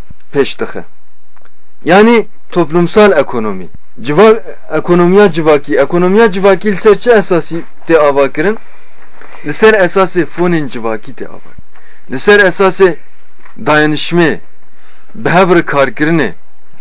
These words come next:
ortak karkirinê bi vî rengî pêş dikeve. Ev ekonomî, eko ekonomiye, yani ekonomiya dostê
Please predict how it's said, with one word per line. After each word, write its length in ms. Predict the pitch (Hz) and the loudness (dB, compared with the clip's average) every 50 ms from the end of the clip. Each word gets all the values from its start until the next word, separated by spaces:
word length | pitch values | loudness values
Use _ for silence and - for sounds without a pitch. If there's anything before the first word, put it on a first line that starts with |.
| - - | -4 0
ortak 420 | - 139 147 147 - - 190 190 - | 2 2 2 2 2 2 2 2 2
karkirinê 720 | - - - 147 135 127 107 - 156 160 190 208 226 240 247 - - - - - - | 0 -2 0 0 0 0 0 0 0 2 2 2 2 0 -2 -4 -6 -6 -6 -6 -4
bi 80 | 143 151 | -2 0
vî 120 | 170 214 208 | 4 4 4
rengî 260 | 185 160 131 107 104 | 4 4 2 -2 -4
pêş 300 | - - 104 90 - - | -4 -4 -6 -6 -6 -6
dikeve. 300 | - - 104 90 85 - - - - - - - - - - - - - - - | -6 -6 -6 -6 -6 -6 -6 -6 -6 -6 -6 -6 -6 -6 -6 -6 -6 -6 -4 2
Ev 160 | 196 220 233 233 | 4 4 4 4
ekonomî, 760 | 240 226 214 - 208 214 202 202 202 208 226 247 254 247 220 - - - - - - - - - | 4 4 4 4 4 4 6 6 6 6 6 4 4 2 0 -4 -6 -6 -6 -6 -6 -6 -4 0
eko 360 | - 226 226 - 214 196 - 147 | 2 2 2 4 2 4 4 4
ekonomiye, 640 | 127 - - 120 107 98 95 95 92 90 87 87 95 101 | 0 0 -4 -4 -4 -4 -4 -4 -6 -6 -6 -6 -6 -2
yani 240 | 131 160 170 175 | 0 0 2 0
ekonomiya 680 | 175 151 180 170 - 180 175 175 175 180 190 208 220 208 | 0 0 -2 -2 0 0 0 0 2 0 2 2 2 2
dostê 520 | 165 151 202 208 - - - 151 127 113 | 4 4 4 4 4 2 -2 -2 -2 -2